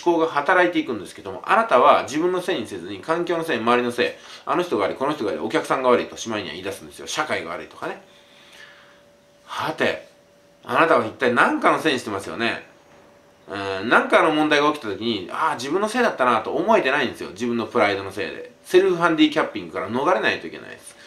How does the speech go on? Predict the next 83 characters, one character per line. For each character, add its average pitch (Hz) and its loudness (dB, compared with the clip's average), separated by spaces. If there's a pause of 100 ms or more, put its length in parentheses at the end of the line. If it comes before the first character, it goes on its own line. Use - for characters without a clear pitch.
(140)
そ - 4
う、 143 -4
何 185 2
が 110 4
起 - -2
き - -14
て 101 -8
も、 - -10
雨 247 4
が 180 4
降 208 -4
っ - -
て - -4
も 98 -2
俺 123 2
の 123 -2
せ 123 -2
い 92 0
っ - -14
て - -14
い - -12
う 85 -18
ふ 92 -14
う 95 -14
に 98 -14
思 185 -4
え 180 -2
て 135 -8
ま 123 -6
す - -18
か 175 -2
っ 175 -4
て - -20
こ 95 -8
と 80 -10
で 80 -12
す。 - -20 (220)
ま 175 4
し - -6
て 277 2
や、 123 4 (360)
あ 190 4
な 339 6
た 180 4
が 190 6
所 151 0
属 156 6
し - -6
て 160 4
い 143 6
る 104 4
会 147 2
社 156 2
の 135 0
業 139 2
績 139 -4
が 135 4
悪 143 6
か - -8
っ - -10
た - -2
ら、 - 2 (220)
あ 214 6
な 294 4
た 160 4
の 156 2
せ 131 2
い 110 2
な 95 -2
ん 80 -8
で 78 -14
す - -12
よ。 - -12 (760)
あ 220 4
な 262 4
た 175 2
一 - 4
人 240 4
の 135 4
せ 95 -4
い - -6
で - -8
す。 - -20